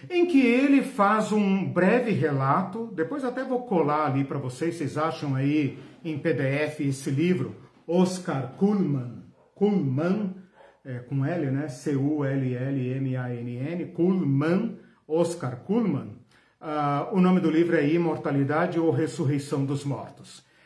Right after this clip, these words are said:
Ele começa fazendo um comparativo entre a morte de Sócrates e a morte de Jesus. E eu resolvi, então, partir deste relato comparativo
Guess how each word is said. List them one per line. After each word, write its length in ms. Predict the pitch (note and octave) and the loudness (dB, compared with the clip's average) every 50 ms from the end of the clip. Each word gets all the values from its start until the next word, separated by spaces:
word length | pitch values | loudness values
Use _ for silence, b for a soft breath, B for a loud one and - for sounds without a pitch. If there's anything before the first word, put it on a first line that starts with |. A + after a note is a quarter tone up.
| b b b b b | b b b b b
Ele 240 | - F#4 F4+ E4+ - | 0 2 4 4 4
começa 540 | - C4 A3+ G3+ F#3+ G3+ A#3 - - B3 G3 | 6 6 6 6 4 4 2 0 0 0 0
fazendo 380 | - G#3 F#3+ - G3 F#3 F#3 | 2 2 2 4 4 6 6
um 100 | F#3 F#3 | 6 4
comparativo 1120 | F#3 F#3 F3+ D#3+ C#3 E3 D#3 C#3+ C#3+ C3+ C3+ - - - G3 G#3 A3 G#3 - B2 C#3 D3+ | 4 4 2 2 2 0 0 0 0 -2 -4 -4 -4 -2 0 0 0 0 0 0 0 2
entre 320 | D#3 F3 F#3 F#3 F#3+ F#3+ F#3+ | 2 2 2 2 2 4 6
a 100 | F#3 F#3 | 6 8
morte 600 | F#3 F#3 G3 A3 B3+ D4+ D4+ C#4+ - - A#3 F#3+ | 8 8 6 6 6 4 4 2 -2 -6 -6 -6
de 120 | E3+ E3+ | -4 -4
Sócrates 1120 | E3+ - - - D#3 C#3 D3+ D3+ D3+ - G3 G3+ - - B3 B3+ B3 - - - - - b b b b b b b | -6 -6 -4 -4 -2 0 0 0 0 0 -2 -4 -4 -4 -4 -4 -4 -6 -8 -12 -16 -20 b b b b b b b
e 160 | A3+ A#3 A3+ | -2 2 4
a 80 | G#3 F#3+ | 6 6
morte 480 | F#3+ F3+ F3+ F#3 F#3 F#3 F#3 - G3 F3+ | 6 6 6 6 6 4 2 0 -4 -2
de 120 | F3+ F#3+ | 0 0
Jesus. 720 | F3 C#3 F3+ F3 C#3 - B2 A2+ G2+ F#2+ - - - - _ _ _ _ _ _ _ _ | 2 2 2 2 0 -2 -6 -8 -10 -12 -16 -20 -20 -20 _ _ _ _ _ _ _ _
E 80 | G3 G#3 | -4 2
eu 160 | A3 A#3 A3+ | 4 4 6
resolvi, 560 | G#3+ A3+ A3+ G3+ F#3 G3+ F3+ - - E3+ E3+ | 6 6 4 4 4 4 4 4 2 2 0
então, 360 | D#3+ D#3+ - E3 D3 C#3+ C#3+ C3+ | 0 0 -2 -2 -2 0 -2 0
partir 760 | - F#3 F3+ F3+ F3+ - - - - - A#3 C4 C#4 C4 | 0 2 2 2 2 0 -4 -6 -4 -2 0 0 0 0
deste 480 | G3+ F#3+ F#3 - - - - - - F3 | 2 2 2 2 0 -2 -6 -4 -2 0
relato 720 | B2+ B2+ C#3+ C3 B2+ C3+ C#3+ C#3+ D#3 F3+ F#3 - - F#3 | 0 0 0 -2 -2 0 0 0 0 0 0 -2 -4 -6
comparativo 1200 | - - - D#3+ D3 C#3 C3 C#3 C3 B2 A#2+ - - - - E3 E3+ F3+ G3 - G#3 B3 B3+ B3+ | -4 -2 0 0 0 0 -2 -4 -4 -4 -4 -6 -8 -12 -8 -4 -2 0 0 0 0 -2 -4 -4